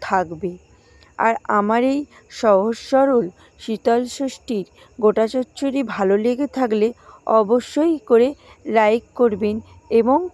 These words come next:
কমেন্ট করে জানাবেন। আর আমার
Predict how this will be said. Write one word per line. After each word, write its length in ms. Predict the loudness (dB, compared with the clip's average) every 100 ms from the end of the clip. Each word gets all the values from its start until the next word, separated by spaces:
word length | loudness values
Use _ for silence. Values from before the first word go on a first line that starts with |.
| 0
কমেন্ট 420 | 2 4 2 -2
করে 200 | -2 0 2
জানাবেন। 600 | 2 2 0 -6 -8 -12 -18 _ -20 _ -20 -10 0
আর 220 | 2 2 -2 -12 -10
আমার 300 | -2 0 0